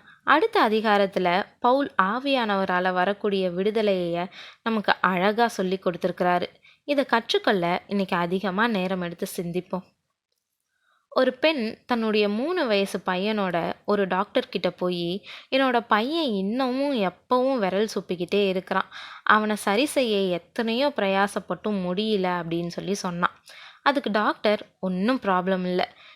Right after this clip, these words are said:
எளிமையா சரி பண்ணிடலான்னு" சொல்லி சொன்னாரு. மறுபடியும் அவ, "எவ்வளவு செலவானாலும் பரவாயில்ல, அவனுடைய இந்த பழக்கம் மாறினா போதும்னு" சொல்லி சொன்னான். அதுக்கு டாக்டர் சொன்னாரு, "இது ஒன்னும் பெரிய விஷயம் இல்ல,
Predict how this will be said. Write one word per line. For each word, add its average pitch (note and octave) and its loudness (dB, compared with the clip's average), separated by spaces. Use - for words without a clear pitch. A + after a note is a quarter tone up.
எளிமையா G#3 0
சரி G3 -2
பண்ணிடலான்னு" F3+ -2
சொல்லி F3 -6
சொன்னாரு. F3 -4
மறுபடியும் D4 2
அவ, F#3 2
"எவ்வளவு F#3+ 0
செலவானாலும் G#3+ 2
பரவாயில்ல, G3+ 4
அவனுடைய C4 2
இந்த A3 0
பழக்கம் A#3 0
மாறினா G3 4
போதும்னு" F#3 0
சொல்லி F#3 -2
சொன்னான். F3 -4
அதுக்கு G3+ 0
டாக்டர் G3 -2
சொன்னாரு, F#3+ 0
"இது F#3+ 2
ஒன்னும் G3+ -4
பெரிய G#3 2
விஷயம் F#3 -2
இல்ல, F#3 -2